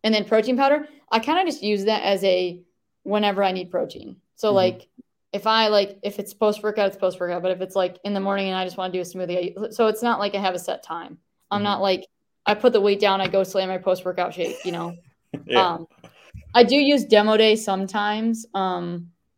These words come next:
Speaker 1: but with how much carbs I eat, I don't, like, think it's, like, if I work out early in the morning, though, I will do, like, a carb powder or something like that, 'cause I'm
Speaker 2: Mm-hmm.
Speaker 1: not a big fan of fasted training.
Speaker 2: Yeah.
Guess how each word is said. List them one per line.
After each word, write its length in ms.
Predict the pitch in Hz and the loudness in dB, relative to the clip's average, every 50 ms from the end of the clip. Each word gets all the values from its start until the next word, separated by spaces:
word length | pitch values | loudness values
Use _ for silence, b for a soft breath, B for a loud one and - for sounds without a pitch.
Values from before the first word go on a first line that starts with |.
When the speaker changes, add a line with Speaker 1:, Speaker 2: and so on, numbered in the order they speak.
| _ _ _ | _ _ _
Speaker 1:
but 280 | 185 190 220 - - - | -2 -2 -2 -4 -2 0
with 120 | 220 208 | 0 2
how 100 | 226 240 | 2 2
much 140 | 254 247 240 | 0 -2 -4
carbs 360 | - - 202 190 196 196 190 208 | -6 -4 -2 -2 -2 0 0 0
I 80 | 196 185 - | 0 0 -2
eat, 340 | 185 190 190 190 190 - _ _ _ _ _ _ - | -4 -8 -8 -8 -10 -12 _ _ _ _ _ _ -6
I 80 | 185 | -6
don't, 180 | 190 185 175 - - _ _ - | -4 -4 -6 -8 -14 _ _ -8
like, 260 | 185 190 185 - _ _ _ | -6 -6 -6 -8 _ _ _
think 160 | 208 196 190 | -2 -2 -2
it's, 120 | 185 190 190 190 - | -4 -4 -8 -4 -2
like, 140 | 202 214 214 | -2 -2 0
if 60 | - | 2
I 120 | 226 226 226 | 2 4 4
work 160 | 220 226 226 | 2 2 0
out 100 | 226 - | 0 0
early 140 | 196 202 202 | 0 0 0
in 40 | 196 | 0
the 60 | 185 | -2
morning, 220 | 185 185 190 202 208 | -4 -4 -4 -4 -2
though, 100 | 202 196 | -2 -2
I 100 | 185 262 | 0 2
will 140 | - - | 0 0
do, 180 | 180 180 190 185 | 0 -2 -2 -2
like, 160 | 180 175 175 | -2 -4 -4
a 40 | - | -8
carb 220 | - - - - | -10 -10 -10 -10
powder 220 | - - - - - | -10 -10 -10 -8 -10
or 40 | 185 | -10
something 180 | - - - 180 | -10 -12 -12 -12
like 100 | 175 - | -12 -10
that, 140 | 170 160 - | -12 -12 -12
'cause 100 | - - - | -10 -6 -4
I'm 120 | 202 208 | -2 -2
Speaker 2:
Mm-hmm. 60 | 214 214 | 0 0
Speaker 1:
not 140 | 214 208 | 0 0
a 40 | 196 | 0
big 160 | 190 196 190 | 0 -2 -4
fan 160 | 190 196 185 185 | -2 -4 -4 -4
of 60 | 180 | -6
fasted 320 | - 190 175 170 180 175 | -8 -8 -8 -10 -12 -14
training. 440 | - - 165 175 175 185 208 233 233 - _ _ _ _ _ _ - | -12 -12 -10 -10 -8 -8 -8 -8 -10 -12 _ _ _ _ _ _ -18
Speaker 2:
Yeah. 100 | 190 | -18